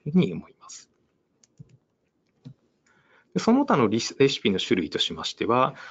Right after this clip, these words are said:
で、パーソナライズドランキングの方は、あの、レシピとしては一つ、あの、パーソナライズドランキングというものがございまして、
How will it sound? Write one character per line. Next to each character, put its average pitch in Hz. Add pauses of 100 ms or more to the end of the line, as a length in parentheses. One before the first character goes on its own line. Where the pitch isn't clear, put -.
(200)
で、 131
パ 165
ー 180
ソ 180
ナ 180
ラ 170
イ 165
ズ -
ド 151
ラ 151
ン 147
キ 127
ン 120
グ 120
の 117
方 139
は、 160
あ 131
の、 104
レ 107
シ -
ピ 123
と -
し -
て 180
は 135
一 -
つ、 -
あ 80
の、 -
パ 107
ー 101
ソ -
ナ 101
ラ 98
イ 87
ズ 92
ド 87
ラ 82
ン 82
キ -
ン -
グ 92
と -
い -
う -
も 110
の 107
が 76
ご -
ざ 87
い 76
ま -
し -
て、 110